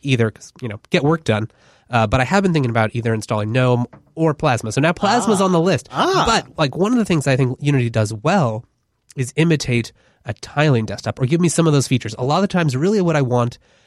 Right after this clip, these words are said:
Speaker 1: and Cinnamon does this well, is just, like, quadrants. Even just splitting half their screens, but especially quadrants.
Speaker 2: So now you're still on Plasma.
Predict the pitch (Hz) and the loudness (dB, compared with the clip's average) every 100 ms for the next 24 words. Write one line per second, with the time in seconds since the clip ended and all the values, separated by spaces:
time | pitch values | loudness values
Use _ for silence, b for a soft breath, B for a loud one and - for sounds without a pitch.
0 | b - 113 110 - - 180 180 151 139 | b -4 -2 -2 -6 -2 0 2 0 0
1 | 135 - 127 123 120 b b b b b | 0 0 0 0 -2 b b b b b
2 | b _ 107 107 143 135 - - 104 - | b _ -10 -2 0 0 -2 -2 -2 -2
3 | - - 240 254 190 - - 147 127 - | -10 -6 -2 0 0 0 0 0 0 -2
4 | - 175 180 - 185 175 120 - 185 165 | -2 -2 -4 -2 -2 0 -4 -4 -4 -4
5 | - 127 139 160 - - - 160 180 147 | -6 -8 -8 -10 -12 -8 -2 0 2 2
6 | - 156 143 170 - 104 101 101 90 101 | 2 2 2 2 0 -2 -4 -6 -8 -10